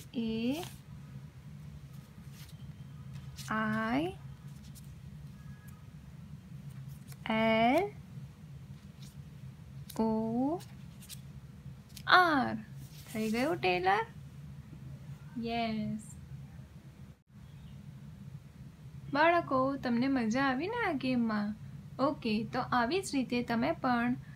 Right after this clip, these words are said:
અલગ અલગ જે હેલ્પર્સ છે એના સ્પેલિંગ આવી રીતે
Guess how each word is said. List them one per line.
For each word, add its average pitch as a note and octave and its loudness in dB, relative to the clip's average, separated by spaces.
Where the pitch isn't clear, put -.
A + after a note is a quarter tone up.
અલગ D4+ 6
અલગ A#3 6
જે B3+ 0
હેલ્પર્સ B3 4
છે B3+ 6
એના D#4 8
સ્પેલિંગ C4 6
આવી B3 6
રીતે B3+ 6